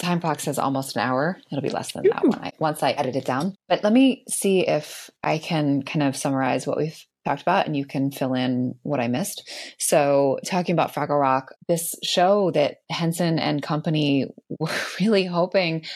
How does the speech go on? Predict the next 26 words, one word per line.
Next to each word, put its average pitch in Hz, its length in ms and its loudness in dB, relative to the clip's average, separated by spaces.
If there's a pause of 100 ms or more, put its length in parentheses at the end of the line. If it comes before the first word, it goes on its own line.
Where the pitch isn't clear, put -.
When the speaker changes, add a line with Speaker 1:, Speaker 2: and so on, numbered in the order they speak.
(160)
Speaker 1:
would 170 140 2
help 165 420 0
to 165 200 2
usher 165 440 0
in 165 300 -2
a 147 160 -2
new 156 380 0
age 151 420 -2 (280)
of 143 300 0 (300)
greater 147 640 0
understanding 165 960 0
and 139 460 0 (200)
less 165 200 0
conflict, - 640 -4 (500)
in 240 140 6
some 208 280 2
ways, 233 460 4 (300)
you 196 100 2
know, 175 480 2
was 190 300 2
on 180 180 0
the 170 60 -2
mark - 480 -2
in 175 160 -2
terms 165 320 -2
of 151 360 4